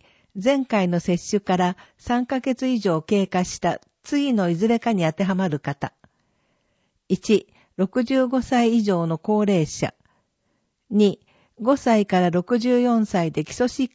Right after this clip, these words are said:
患などを有する方。三、医療従事者、高齢者施設などの従事者。基礎疾患一覧。十八歳以上。十七歳以下。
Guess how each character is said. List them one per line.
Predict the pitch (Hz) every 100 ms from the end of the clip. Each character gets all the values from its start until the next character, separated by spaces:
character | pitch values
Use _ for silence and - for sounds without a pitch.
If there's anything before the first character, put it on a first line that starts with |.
| -
患 | 196 175
な | 170
ど | 160
を | 151
有 | 147 202 214
す | -
る | 175 147
方。 | 151 - 135 - _ _ _ _ _ _ _ _ _ _
三、 | - 214 196 185 - _ _ _
医 | 185
療 | 240 262 254
従 | 247 240
事 | 226
者、 | 233 165 -
高 | _ 240 247
齢 | 262 254
者 | -
施 | 240 -
設 | 254 -
な | 190 180
ど | 175
の | 165
従 | 151 190 190
事 | 170
者。 | 175 - _ _ _ _ _ _ _ _ _ _ _ _ _ _ _ _ _
基 |
礎 | - 269
疾 | 262 277 254 _
患 | 175 156 147
一 | - 165 -
覧。 | 170 165 151 - _ _ _ _ _ _ _ _
十 | 180 240
八 | 254 269
歳 | - - 226 220
以 | 190 190
上。 | 151 131 139 _ _ _ _ _ _ _ _
十 | 175 226 247
七 | 240 233 233
歳 | - 214 196
以 | 196 190
下。 | - -